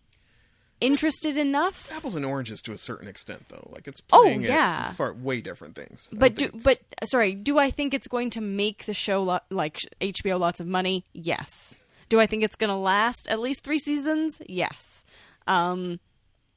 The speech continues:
Speaker 1: it's probably gonna last more than that. But
Speaker 2: I don't know, like, uh, like, I'm not done. But apparently they have shown a lot of their, all the mysteries that people were, like, trying to suss out have
Speaker 1: Yeah.
Speaker 2: already been like, "Yeah, that's what happened."
Speaker 1: So th-,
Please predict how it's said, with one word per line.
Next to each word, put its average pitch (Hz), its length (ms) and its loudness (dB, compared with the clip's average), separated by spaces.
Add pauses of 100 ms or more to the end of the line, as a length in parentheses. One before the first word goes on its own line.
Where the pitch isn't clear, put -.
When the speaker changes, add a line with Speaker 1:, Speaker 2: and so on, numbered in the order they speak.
(220)
Speaker 1:
it's 214 200 -10
probably 180 260 -4
gonna 220 120 -2
last 277 240 0
more 440 160 2
than 220 140 -2
that. 160 340 -2 (560)
But 254 400 6 (120)
Speaker 2:
I 190 100 -4
don't 294 100 -2
know, 269 80 0
like, 151 260 -2
uh, 135 200 -2
like, 120 160 -4
I'm 110 100 -4
not 110 160 -6 (220)
done. 135 460 0 (200)
But 117 120 -4
apparently 117 360 -2
they 113 120 -4
have 110 180 -4
shown 127 380 -4
a 92 60 -10
lot 110 320 -4
of 113 100 -6
their, 120 420 -2 (1300)
all 160 180 8
the 135 80 -4
mysteries 123 540 -2
that 113 160 -4
people 120 220 -4
were, 110 120 0
like, 104 140 0
trying 120 240 -2
to - 60 -6
suss 120 260 -4
out 110 260 0
have 104 160 -2
Speaker 1:
Yeah. 254 260 0
Speaker 2:
already 117 180 -2
been 117 200 -2
like, 117 220 -4
"Yeah, 180 240 0
that's 120 200 -4
what 120 240 -2
happened." 113 400 -4
Speaker 1:
So 277 260 4
th-, 220 100 -6